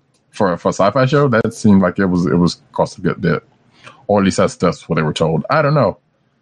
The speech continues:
And, uh, note that the story came out on a very nice special day. Anyway, uh, and ex-, after that,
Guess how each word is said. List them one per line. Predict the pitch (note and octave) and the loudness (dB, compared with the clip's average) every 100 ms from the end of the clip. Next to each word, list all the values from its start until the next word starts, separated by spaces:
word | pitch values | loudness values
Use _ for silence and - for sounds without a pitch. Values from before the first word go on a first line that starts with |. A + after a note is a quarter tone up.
| _ _ _ - | _ _ _ -12
And, | F2+ F2+ F2+ F2 | -6 0 0 2
uh, | F2 F2 | 2 4
note | F#2 G2 F2+ | 4 2 -2
that | E2 | -6
the | E2 | -6
story | - F2 E2+ | -4 -2 -2
came | F2+ F2 | 2 2
out | F2 | 4
on | F#2 | 2
a | |
very | G2 G#2+ | 2 2
nice | A#2 B2+ - | 4 2 -2
special | - - B2 | -6 -4 -2
day. | C3+ G#2+ - - - | -2 -4 -8 -8 -2
Anyway, | D#4 A#3+ B2 G2 F#2+ - - | 2 2 2 0 -4 -12 -4
uh, | C#3+ C#3+ C#3 C#3 C3+ | 0 2 2 2 2
and | C3+ C3+ | 2 2
ex-, | C#3+ - - _ | 0 -4 -18 _
after | C3+ B2 A#2 | -4 -2 -2
that, | D#3 F3 C3 - - | 2 2 0 -8 -20